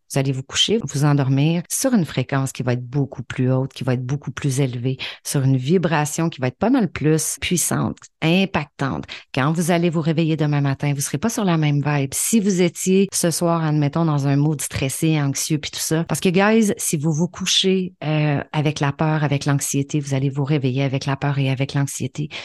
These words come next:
Mais vous pouvez vous parler, vous pouvez, j'ai envie de dire, excusez-moi l'expression, brainwasher ces pensées-là. Vous pouvez créer de nouvelles pensées. Alors, c'est pour ça que la, la gratitude, elle est aussi importante dans la vie. Quand je vous dis avant de dormir,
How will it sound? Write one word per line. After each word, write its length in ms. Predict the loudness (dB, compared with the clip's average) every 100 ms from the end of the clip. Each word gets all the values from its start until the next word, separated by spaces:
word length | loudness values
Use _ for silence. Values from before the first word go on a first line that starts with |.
| -12 -2
Mais 80 | -2
vous 140 | -2 -6
pouvez 340 | -4 0 0
vous 140 | 0 -4
parler, 360 | -4 -2 -2 -2
vous 140 | -6
pouvez, 480 | -4 0 2 4 2 -2 -20 -20 -20 _ -4
j'ai 80 | 0
envie 180 | 2 2
de 40 |
dire, 220 | 2 2
excusez-moi 420 | 0 -2 0 2 2
l'expression, 560 | 0 -2 -2 2 2
brainwasher 1120 | 2 2 2 4 4 4 2 2 2 0 0
ces 220 | -4 -4 -4
pensées-là. 640 | 0 0 0 0 0 2
Vous 140 | 0 -2
pouvez 300 | 0 2 2
créer 340 | 2 2 4
de 140 | 4 4
nouvelles 360 | 4 2 0
pensées. 420 | -2 -4 -4 -6 -2
Alors, 180 | -2 -2
c'est 120 | -2
pour 80 | 0
ça 140 | 0
que 120 | 0
la, 240 | 0 0 0
la 140 | 0
gratitude, 800 | 0 0 -2 -4 -2 0 2 0 -8 -16 -4
elle 140 | 0
est 160 | 0 0
aussi 440 | -2 0 0 0 0
importante 440 | 2 -2 0 0
dans 120 | 2
la 200 | 2 0
vie. 160 | -2 -6
Quand 120 | -2 -2
je 100 | 0
vous 80 |
dis 140 | 0 2
avant 180 | 2 2
de 60 |
dormir, 480 | 2 2 2 2